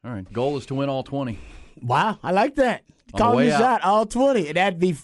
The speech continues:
Speaker 2: oh, man.
Speaker 1: Well, and think about it.
Speaker 2: That'd be
Speaker 1: C D C,
Speaker 2: great.
Speaker 1: C D C's feeling it pr-, right now. He just got his new seven-year contract extension.
Speaker 2: Mm-hmm.
Speaker 1: Uh, he's, he's firm here.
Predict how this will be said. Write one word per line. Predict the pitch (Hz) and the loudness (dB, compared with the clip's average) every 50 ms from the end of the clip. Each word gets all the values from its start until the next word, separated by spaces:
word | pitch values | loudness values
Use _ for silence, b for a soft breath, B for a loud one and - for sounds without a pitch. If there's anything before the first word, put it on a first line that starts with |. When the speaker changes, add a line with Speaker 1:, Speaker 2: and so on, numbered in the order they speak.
| - | -2
Speaker 2:
oh, | 165 170 165 147 | 0 0 0 0
man. | 135 139 156 165 156 131 101 113 | 0 0 0 0 0 -2 -4 -6
Speaker 1:
Well, | 117 127 131 120 | -6 -4 -4 -4
and | 120 113 | -4 -4
think | 156 170 180 | -4 -6 -4
about | 131 120 120 117 | -2 -2 -2 -2
it. | 117 113 - | -4 -8 -4
Speaker 2:
That'd | - 170 160 147 | -2 -2 -2 -2
be | 123 | -2
Speaker 1:
C | 113 131 135 | 0 0 0
D | |
C, | 143 139 131 127 | 2 0 0 -4
Speaker 2:
great. | 113 - - - _ | -6 -10 -18 -14 _
Speaker 1:
C | - 160 | -6 -4
D | 151 | -4
C's | 131 - 156 135 - | -4 -4 -4 -6 -4
feeling | - 151 147 139 139 | -4 -4 -4 -2 -2
it | 143 131 - - | -4 -6 -8 -8
pr-, | 151 147 143 | -6 -6 -4
right | 131 139 143 135 | -2 -4 -4 -4
now. | 143 143 | -4 -4
He | 143 | -4
just | 135 131 - | -4 -4 -4
got | 151 139 | -4 -4
his | 120 113 | -4 -4
new | 127 139 | -6 -6
seven-year | 123 - 151 139 127 135 135 135 127 | -4 -4 -4 -4 -4 -2 -4 -4 -4
contract | - - 135 139 139 139 143 135 131 120 | -4 -4 -6 -6 -4 -6 -6 -6 -6 -8
extension. | 120 104 98 - - 107 110 117 117 135 127 131 143 | -8 -6 -2 -2 0 0 0 0 0 0 0 -2 -2
Speaker 2:
Mm-hmm. | 131 - - - - - - _ _ _ _ - | -4 -6 -12 -20 -20 -20 -20 _ _ _ _ -10
Speaker 1:
Uh, | 98 98 101 | -8 -6 -4
he's, | 104 107 101 - | -4 -6 -6 -8
he's | 113 117 110 101 - | -8 -8 -8 -8 -10
firm | - - 131 127 127 127 123 | -8 -6 -4 -4 -2 -4 -4
here. | 113 120 131 127 127 123 123 120 117 | -4 -4 -4 -2 -2 -2 -4 -4 -8